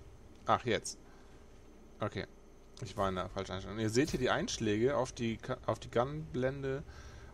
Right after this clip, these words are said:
und da oben auch noch mal einen drauf und ich glaub, links von der Gunblende, da ist auch noch ein Loch. Ah, jetzt der erste Treffer hier vom Emil eins. Ähm, wurde jetzt auch mal langsam Zeit, weil da hat er schon echt mega Glück gehabt. Hätte ich schon tausendzweihundertvierzig Schaden geblockt.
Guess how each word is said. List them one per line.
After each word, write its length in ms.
und 140
da 60
oben 260
auch 120
noch 140
mal 160
einen 140
drauf 640
und 500
ich 100
glaub, 220
links 260
von 80
der 100
Gunblende, 520
da 80
ist 100
auch 120
noch 100
ein 120
Loch. 300
Ah, 140
jetzt 240
der 80
erste 260
Treffer 320
hier 160
vom 180
Emil 400
eins. 480
Ähm, 320
wurde 200
jetzt 100
auch 100
mal 80
langsam 380
Zeit, 440
weil 280
da 140
hat 100
er 80
schon 160
echt 160
mega 340
Glück 200
gehabt. 220
Hätte 100
ich 80
schon 160
tausendzweihundertvierzig 880
Schaden 300
geblockt. 400